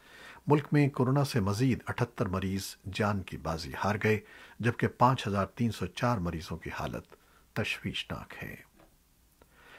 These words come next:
अमेरिका ने कोरोना वबा के खदशात के पेश नज़र अपने शहरियों को नौ ममालिक में सफ़र से गुरेज करने की हिदायत की है। सीडीसी के मुताबिक इन नौ ममालिक को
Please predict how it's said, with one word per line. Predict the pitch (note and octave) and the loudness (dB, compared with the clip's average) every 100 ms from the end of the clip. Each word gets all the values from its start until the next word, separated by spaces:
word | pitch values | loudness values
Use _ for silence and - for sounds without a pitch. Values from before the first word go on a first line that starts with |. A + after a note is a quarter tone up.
| - | -4
अमेरिका | B2 C3 E3+ G3+ | 2 4 6 8
ने | F3 D#3+ D#3 | 8 6 4
कोरोना | - C#3 C3+ | 4 6 6
वबा | B2 B2 C#3+ | 6 6 4
के | C3 | 0
खदशात | - - - - C#3 C#3 | -4 -6 -4 -2 -2 -2
के | - | -4
पेश | G2 F#2+ | -2 -2
नज़र | G2 F#2+ G2 D#2+ | -2 -2 -2 -4
अपने | F2 F#2 | -4 -6
शहरियों | - A2+ A#2 A#2+ | 0 0 2 0
को | A#2 A2 - - - - - | 0 -4 -6 -20 -20 -10 -2
नौ | G#2+ C3 C3+ | 4 6 6
ममालिक | G#2+ G2+ G2+ F#2+ - | 4 4 2 0 -4
में | D#2 | -6
सफ़र | - G#2 - - - G2+ | -2 -4 -4 -8 -10 -10
से | - - C#2+ - | -6 -4 -4 -2
गुरेज | G2 F2 - | 0 0 -2
करने | - B1 | -6 -8
की | B1 - | -10 -10
हिदायत | - E2+ C2+ - | -8 -4 -6 -8
की | - - | -10 -10
है। | - - - - _ - - - - - | -8 -10 -12 -16 _ -20 -20 -20 -18 -4
सीडीसी | - C3 C#3 C#3 D3+ | 4 6 6 4 2
के | C3 | 4
मुताबिक | A#2 B2+ B2+ C3 | 4 4 4 2
इन | G#2+ F2+ | 2 2
नौ | F2 A2+ | 2 2
ममालिक | G#2+ A2 G#2+ - | 4 4 4 2
को | A#2+ | -2